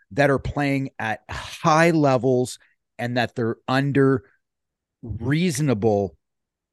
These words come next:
uh, contracts for the team. And listen, I mean,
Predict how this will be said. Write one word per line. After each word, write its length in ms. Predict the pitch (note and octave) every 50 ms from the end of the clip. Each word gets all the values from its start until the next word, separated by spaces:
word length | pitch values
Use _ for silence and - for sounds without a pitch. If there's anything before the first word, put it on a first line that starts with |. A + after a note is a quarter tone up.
| _
uh, 180 | - A#2 G#2+ G2+
contracts 800 | - - - B2 A2+ A2 G#2+ - - G#2 G2 F2 F2 - - -
for 240 | - G2+ G2 F#2
the 80 | F2 E2+
team. 360 | - - E2+ C#2+ A#1 A1 - _ _ _ _ _ _ _ _ _ _ _ _ _ _ _ _ _ _ _ _ _ _ _ _ _ _ _ _ _ _ _ _ _ _ _ _ _ _ _ _
And 240 | D#3 D#3 D#3 D3 - -
listen, 320 | - G3 - - B2 G2
I 80 | A2 C3
mean, 260 | D3 D3+ D#3 D#3 -